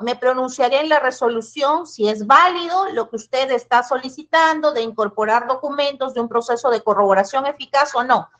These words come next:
Eso yo lo voy a delimitar al momento de emitir mi pronunciamiento. En este momento usted tiene libertad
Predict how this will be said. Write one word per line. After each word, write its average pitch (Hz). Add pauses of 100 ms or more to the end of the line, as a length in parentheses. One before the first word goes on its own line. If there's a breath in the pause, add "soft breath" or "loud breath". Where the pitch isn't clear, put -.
(220)
Eso 330
yo 269
lo 277
voy 262
a 277
delimitar 262
al 247
momento 240
de 247
emitir 226
mi 262
pronunciamiento. 208
En 226
este 330
momento 330
usted 254
tiene 269
libertad 247